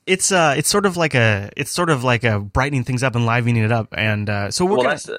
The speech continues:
Speaker 2: that's, that's what my line always is. "I don't want anything black. I don't want anything, like, you know, negative. I want everything positive and happy."
Speaker 1: Aw, aw.
Speaker 2: Um,
Speaker 1: So you're calling it the Blazing Seven. So, uh, this week we'll talk a little bit about, uh,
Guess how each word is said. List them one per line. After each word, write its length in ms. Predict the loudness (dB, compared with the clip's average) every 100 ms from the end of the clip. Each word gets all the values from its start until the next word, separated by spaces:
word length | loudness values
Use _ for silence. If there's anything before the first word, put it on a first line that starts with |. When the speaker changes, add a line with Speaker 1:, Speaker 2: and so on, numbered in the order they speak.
| -6
Speaker 2:
that's, 180 | -2 0
that's 180 | 0 -2
what 80 | 0
my 100 | 0
line 220 | 0 0
always 200 | -2 -6
is. 120 | -8
"I 100 | -6
don't 80 | -4
want 140 | -4 -6
anything 300 | -8 -8 -4
black. 360 | 0 0 2
I 60 | 2
don't 100 | 4
want 140 | 2
anything, 380 | -2 -4 -4 -2
like, 400 | 0 0 -2 -6
you 60 | 0
know, 320 | 2 0 -2 -2
negative. 500 | 0 0 0 -6 -6
I 60 |
want 140 | -2 0
everything 260 | -2 -2 -4
positive 580 | -2 0 0 -4 -10
and 120 | -10 -6
happy." 340 | -4 -6 -4
Speaker 1:
Aw, 680 | 0 2 2 -2 -8 -12 -16
aw. 420 | -2 0 0 -2 -6
Speaker 2:
Um, 100 | -8 _ _ _ _
Speaker 1:
So 120 | -4 0
you're 180 | 0
calling 280 | 0 0 0
it 100 | -2
the 60 | -4
Blazing 480 | 0 2 2 2 0
Seven. 360 | 0 0 0
So, 280 | 0 0 2
uh, 140 | 2 2
this 220 | 0 0
week 160 | -2 0
we'll 80 |
talk 220 | 0 0 0
a 40 |
little 220 | 0 0
bit 120 | 0
about, 360 | 0 0 0 -2
uh, 300 | -4 -4 -8